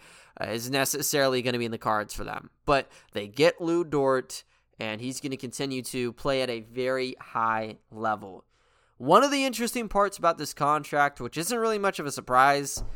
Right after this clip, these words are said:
is that it's backloaded. So he's gonna be making roughly fifteen mil this upcoming season, then sixteen point two mil, seventeen and a half mil in that third year, and then you get that gradual rise. And that's gonna be giving him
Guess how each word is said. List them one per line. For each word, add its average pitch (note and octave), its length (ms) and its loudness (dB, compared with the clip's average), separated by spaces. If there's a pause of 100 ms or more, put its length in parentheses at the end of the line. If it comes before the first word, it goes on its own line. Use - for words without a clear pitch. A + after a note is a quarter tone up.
(160)
is B2 140 -4
that C3+ 140 4
it's A#2+ 140 -6
backloaded. D3 960 2
So B2+ 600 4 (400)
he's C3+ 200 -4
gonna F#3+ 140 2
be G#3 100 0
making F3+ 540 -2 (240)
roughly D#3+ 360 8
fifteen D#3 540 -4
mil D3 420 0
this C3 240 -2
upcoming D3 460 -2
season, C#3 480 -6
then C#3 180 -4
sixteen D3 600 -6
point C3+ 320 -8
two D3 220 -8
mil, C#3+ 380 -4 (760)
seventeen F#3+ 560 0
and E3 120 -6
a C#3+ 40 -2
half E3 400 2
mil B2+ 280 -2
in B2+ 140 -6
that A#2 220 -4
third A#2 320 -4
year, A2+ 340 -2 (480)
and C3+ 100 -4
then E3+ 120 2
you E3 80 -2
get D3+ 160 -2
that C3+ 180 2
gradual C3+ 480 4
rise. G#2 500 -2 (440)
And D3 100 0
that's D#3 220 4
gonna E3 160 2
be D#3 120 -2
giving D3 320 -2
him C#3 180 -6